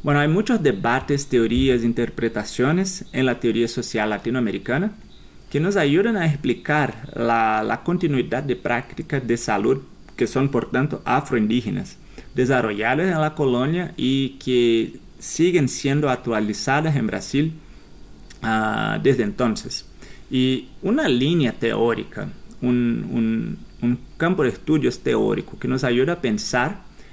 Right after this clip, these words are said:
es la teoría conocida como los estudios de la colonialidad. Am,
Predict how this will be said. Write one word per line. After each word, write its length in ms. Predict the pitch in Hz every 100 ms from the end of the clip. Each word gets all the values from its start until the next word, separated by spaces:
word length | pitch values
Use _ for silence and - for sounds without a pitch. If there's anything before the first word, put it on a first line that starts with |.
| - -
es 420 | - 185 - - - - - - -
la 220 | 135 160
teoría 340 | 170 160 160 202
conocida 540 | 185 123 - 147 139
como 320 | - 143 151
los 140 | 151 131
estudios 600 | 110 - 143 165 180 175
de 120 | 113
la 200 | 113 120
colonialidad. 760 | 180 196 175 131 107 92 - - - - - - -
Am, 640 | - 113 110 107 107 107 107